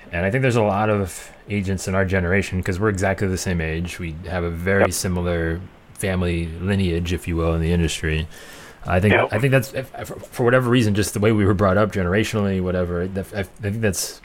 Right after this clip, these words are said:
Speaker 1: I think that's how a lot of people feel. And I think that's how a lot of people, obviously, our age want to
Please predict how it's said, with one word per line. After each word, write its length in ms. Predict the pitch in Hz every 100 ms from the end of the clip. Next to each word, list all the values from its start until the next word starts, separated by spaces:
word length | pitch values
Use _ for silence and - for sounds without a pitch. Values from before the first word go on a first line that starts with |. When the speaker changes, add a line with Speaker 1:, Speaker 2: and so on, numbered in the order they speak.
| - - -
Speaker 1:
I 120 | -
think 120 | 107
that's 120 | 92
how 100 | -
a 40 | 85
lot 200 | 87 85
of 80 | -
people 220 | 101 107
feel. 200 | - 117
And 60 |
I 60 | 95
think 100 | 104
that's 140 | 95
how 120 | 104 98
a 20 |
lot 200 | 92 90
of 80 | 87
people, 220 | 95 92
obviously, 440 | 90 87 - 87
our 200 | 90 90
age 240 | 87 85 90
want 260 | 87 90
to 480 | - 92 85 85 82